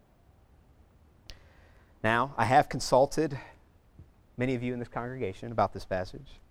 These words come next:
Uh, why are we baptizing the dead if there is no resurrection? Why, why are we,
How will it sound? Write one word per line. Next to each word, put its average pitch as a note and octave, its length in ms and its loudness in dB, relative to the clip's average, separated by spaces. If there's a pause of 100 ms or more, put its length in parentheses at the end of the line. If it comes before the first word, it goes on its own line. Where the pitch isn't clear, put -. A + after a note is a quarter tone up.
(840)
Uh, F#2+ 200 -6 (680)
why A2+ 380 10
are B2 120 4
we A#2 200 0
baptizing A2 680 2
the G#2 80 -2
dead F#2+ 260 0
if G2 100 -10
there G2+ 140 -2
is G2+ 120 -4
no G#2+ 60 -4
resurrection? A2+ 580 -6 (1080)
Why, G#2 200 4
why A2+ 300 2
are A#2+ 60 0
we, A#2 220 0